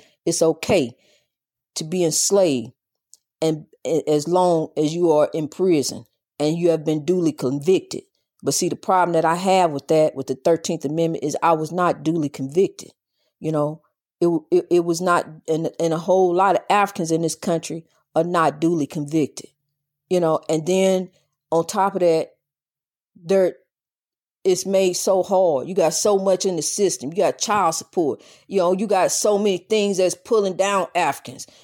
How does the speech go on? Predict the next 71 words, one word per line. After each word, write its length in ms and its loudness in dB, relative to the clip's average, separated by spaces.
You 120 -2
know, 300 2
uh, 300 2
uh, 260 2
uh, 200 2
felonies. 800 -2
You 80 -4
know, 160 2
uh, 220 -2
slapping 480 -2
felonies 480 -2
for 120 -4
this, 260 2
that, 220 2
and 80 -4
the 120 0
other. 240 0
Then 180 0
once 220 0
you 60 -8
get 180 0
a 40 -2
felony, 320 0
you 40 -12
can't 300 0
get 180 2
a 20 -10
job. 360 0
You 60 -20
can't 280 -2
get 160 -2
no, 220 0
can't 240 0
get 160 2
ahead. 320 2
You, 160 0
once 280 0
you 80 0
get 160 2
a 20 -12
felony, 360 -2
you 180 0
through. 320 0
You 60 -2
know, 200 2
pretty 300 0
much 220 0
you 80 2
can 120 -2
wrap 180 0
it 100 2
up. 260 0
You 140 -4
know, 100 0
you 180 -2
can't 280 -2
get 180 -2
no 160 0
job. 140 -2
How 220 0
you 40 -4
gonna 200 0
get 180 0
a 20 -4
job 320 0
with 120 2
a 40 -2
felony? 280 -2
Now 160 0
that's 120 -2
stupid. 420 -4